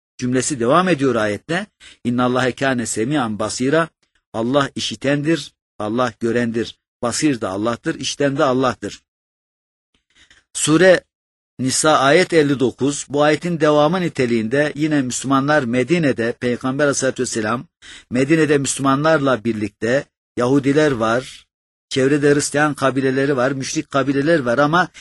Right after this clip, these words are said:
hiçbirine Peygamberimiz egemen değil. Sadece Yahudilerle anlaşma yapmış ve Medine'de onlarla birlikte yaşantısını sürdürüyor. Bu arada münafıklar var ama onlar zaten dıştan Müslüman. Ayrıca Müslüman olmadıkları halde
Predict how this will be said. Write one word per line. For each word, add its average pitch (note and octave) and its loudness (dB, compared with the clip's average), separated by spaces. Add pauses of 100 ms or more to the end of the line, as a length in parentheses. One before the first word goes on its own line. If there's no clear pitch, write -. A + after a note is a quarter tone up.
(140)
hiçbirine E3 0
Peygamberimiz C#3 0
egemen B2 0
değil. C#3 0
Sadece C#3 0 (300)
Yahudilerle D3 2
anlaşma C3 0
yapmış B2+ -6
ve C#3 0
Medine'de C#3 0
onlarla D3 2
birlikte D3 -2 (420)
yaşantısını B2 -2
sürdürüyor. A#2+ -2 (260)
Bu C3 2
arada D3 4
münafıklar D3+ 0
var F3+ 2 (100)
ama C#3+ -2
onlar C#3 -2
zaten C#3+ -2
dıştan A#2 -2
Müslüman. D3 -2 (360)
Ayrıca E3 4
Müslüman E3 -2
olmadıkları C3+ 0
halde A#2 0